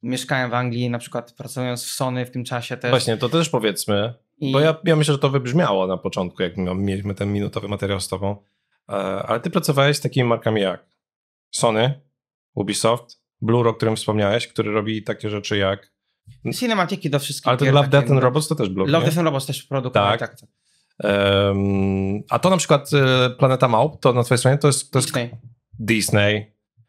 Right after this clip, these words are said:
Speaker 2: No to stary, no to, to, to jest taka lista prawie że top of the,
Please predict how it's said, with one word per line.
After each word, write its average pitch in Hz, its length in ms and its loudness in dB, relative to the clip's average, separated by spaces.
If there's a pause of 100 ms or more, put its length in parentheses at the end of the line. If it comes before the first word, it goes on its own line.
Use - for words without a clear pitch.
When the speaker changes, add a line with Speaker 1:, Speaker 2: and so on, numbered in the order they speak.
(240)
Speaker 2:
No 131 60 -2
to 123 60 -2
stary, 131 220 4
no 131 100 -2
to, 143 180 2
to, 143 140 -2
to 147 60 -4
jest 147 100 0
taka 156 160 2
lista 156 720 2
prawie 151 260 4
że 147 140 2
top 143 260 0
of 127 80 -6
the, 123 80 0